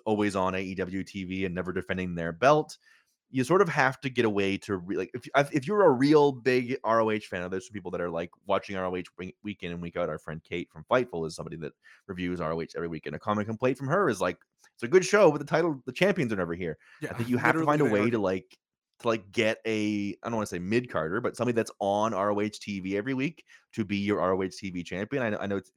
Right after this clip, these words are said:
Speaker 1: it would have been a really weird thing to try to finesse and try to make happen. Um, I don't love it. Uh, similar to what you're saying,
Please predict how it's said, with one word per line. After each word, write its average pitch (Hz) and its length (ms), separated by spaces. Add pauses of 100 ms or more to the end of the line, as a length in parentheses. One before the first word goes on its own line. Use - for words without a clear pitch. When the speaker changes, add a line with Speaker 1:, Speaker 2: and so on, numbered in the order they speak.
(100)
Speaker 1:
it 120 80
would 117 260
have 180 60
been 160 100
a - 20
really 127 300
weird 110 460 (500)
thing 110 220
to 104 80
try 98 180
to 92 300 (260)
finesse 107 520
and 107 120
try 92 140
to 90 80
make 87 240
happen. 170 480 (600)
Um, 101 840 (420)
I 123 100
don't 131 260
love 117 180
it. 139 140 (560)
Uh, 110 40 (200)
similar 113 240
to 101 80
what 95 160
you're 135 140
saying, 165 360